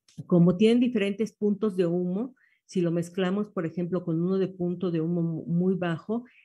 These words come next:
el de, el punto de, el que se quema rápido, que ya sabemos que es el punto de humo, se quema rápido, empieza, hace una reacción en cadena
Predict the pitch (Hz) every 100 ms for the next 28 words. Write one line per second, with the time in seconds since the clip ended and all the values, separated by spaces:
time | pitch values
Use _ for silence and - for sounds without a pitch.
0 | _ - 180 170 165 165 165 160 156 151
1 | - 160 160 - 190 196 180 - 160 151
2 | - 165 180 196 208 196 180 147 175 240
3 | 160 160 160 165 160 - 160 - 180 175
4 | 170 165 170 - - 151 196 208 214 185
5 | 185 190 233 - _ _ _ - 175 175
6 | 202 196 226 208 190 - 180 190 214 208
7 | 202 175 165 - 185 185 170 160 156 151
8 | 170 180 269